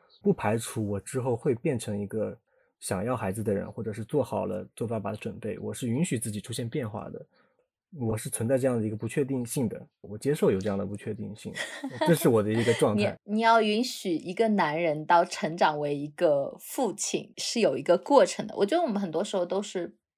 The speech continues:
Speaker 2: 给自己人生定一些什么时间，你要做什么事情，
Speaker 1: 没错，没错。
Speaker 2: 但其实每个人的成长速度都是不一样的，那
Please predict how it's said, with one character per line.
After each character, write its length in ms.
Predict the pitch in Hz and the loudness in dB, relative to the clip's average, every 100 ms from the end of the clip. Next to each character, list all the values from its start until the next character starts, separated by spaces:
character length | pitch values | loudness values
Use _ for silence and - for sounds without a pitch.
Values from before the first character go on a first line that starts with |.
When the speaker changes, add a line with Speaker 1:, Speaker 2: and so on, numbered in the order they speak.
| - - _ | -20 -20 _
Speaker 2:
给 140 | - 147 | 0 0
自 160 | - | -2
己 200 | - 190 - | -6 -6 -4
人 200 | 165 151 | -4 -2
生 280 | 202 240 247 | 0 0 0
定 120 | 262 | -2
一 80 | 214 | -2
些 220 | 220 226 | 0 -2
什 160 | 226 | -2
么 80 | 147 | -6
时 380 | 170 - - 147 | -6 -6 -6 -10
间， 320 | - 196 208 | -2 0 0
你 60 | 180 | -4
要 120 | 131 | -6
做 160 | - 202 | -6 -8
什 140 | 117 | -4
么 100 | 110 | 0
事 120 | 104 | 0
情， 60 | 107 | 4
Speaker 1:
没 20 | |
错， 140 | 151 | 4
没 140 | 110 104 | 4 4
错。 20 | |
Speaker 2:
但 160 | - 113 | 4 2
其 220 | - 196 | -2 -4
实 300 | - 185 196 - - _ _ | -2 -2 -2 -10 -20 _ _
每 180 | 214 - | 0 0
个 160 | 294 | 2
人 100 | 302 | 2
的 80 | 214 196 | 2 -2
成 320 | - 160 190 | -4 -4 -2
长 220 | 262 - | -2 -2
速 280 | - - 285 | -10 -6 -6
度 200 | 220 190 | -4 -4
都 120 | - | -4
是 120 | - | -6
不 120 | 220 233 | -6 -6
一 140 | 196 | 0
样 180 | 220 208 | 0 0
的， 160 | - | -6
那 80 | - | -10